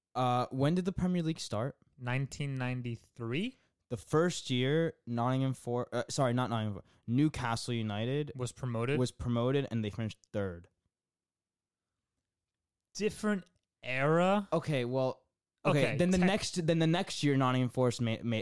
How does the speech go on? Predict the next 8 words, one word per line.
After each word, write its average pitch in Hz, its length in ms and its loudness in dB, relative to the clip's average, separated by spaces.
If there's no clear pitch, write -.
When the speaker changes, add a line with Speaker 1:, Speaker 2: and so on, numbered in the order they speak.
Speaker 1:
uh, 101 80 -4
came 117 240 -2
up 110 100 -2
and 110 180 -4
finished 107 280 -6
third. 92 280 -10
Speaker 2:
Okay. 117 200 -6
Speaker 1:
Ipswich 185 640 0